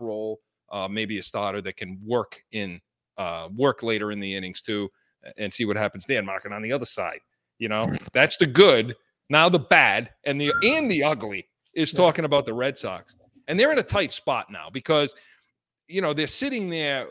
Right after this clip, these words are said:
Speaker 1: in that situation where they could still make a play for the wild
Speaker 2: So
Speaker 1: card.
Speaker 2: now I think they've be-, they've become sellers, Chris.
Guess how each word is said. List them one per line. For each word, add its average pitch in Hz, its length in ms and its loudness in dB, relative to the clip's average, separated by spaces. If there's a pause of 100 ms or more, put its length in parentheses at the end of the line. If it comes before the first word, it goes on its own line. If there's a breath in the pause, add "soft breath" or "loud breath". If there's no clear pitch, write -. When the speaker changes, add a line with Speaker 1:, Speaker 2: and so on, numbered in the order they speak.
Speaker 1:
in 151 180 -8
that 143 200 -6
situation 147 640 -4
where 131 160 -2
they 127 120 -4
could 170 320 -2
still 160 260 -2
make 151 240 -4
a 127 60 -8
play 156 340 -4
for 139 140 -10
the 117 60 -6
wild 139 360 2
Speaker 2:
So 247 160 8
Speaker 1:
card. 220 80 6
Speaker 2:
now 254 240 8
I 208 140 10
think 185 240 2
they've 175 220 2
be-, 175 160 -8
they've 170 180 2
become 160 260 -4
sellers, 147 440 0
Chris. 139 280 -8